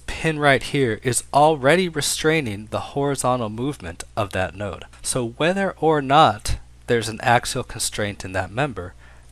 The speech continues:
that node still can't move. So we can't double count a constraint. If we change the number of constraints to one, we get the correct value.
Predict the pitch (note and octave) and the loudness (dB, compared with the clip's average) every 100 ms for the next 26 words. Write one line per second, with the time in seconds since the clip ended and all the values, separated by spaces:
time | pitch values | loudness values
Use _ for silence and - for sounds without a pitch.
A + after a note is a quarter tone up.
0 | - C3 B2 C3+ D3+ C3 - - - C#3+ | 6 6 4 0 0 4 10 10 10 6
1 | C#3+ - - B2 A2+ - G2+ A2+ F#2 - | 0 -6 -2 0 0 -4 -10 -10 -10 -16
2 | - - - B2+ C3 - F3+ - - - | -14 -6 -4 -2 -4 0 2 0 -8 -6
3 | - C3+ - D3+ - - A#2 E2+ - - | -2 0 -2 -6 -6 -4 -4 -4 -12 -10
4 | G2+ - F#2+ - - G2 - - - - | -10 -8 -8 -6 -6 -8 -10 -14 -16 -20
5 | - E3+ - B2 - C#3+ C#3 A#2+ A#2 A#2+ | -6 -4 -2 -2 2 2 0 -2 -4 0
6 | B2 - A#2 - - A#2 G#2+ - - G#2+ | -2 -2 -8 -6 -2 -2 -2 -4 -2 -4
7 | F#2 F2+ - - C#3+ G3+ C#3+ A#2+ D3 - | -6 -10 -16 -10 6 6 6 2 -6 -16
8 | - D3 E3 A#2+ G#2 - - - F#2+ E2+ | -14 -6 -2 0 0 -2 -8 -6 -6 -8
9 | - - - - | -10 -12 -12 -14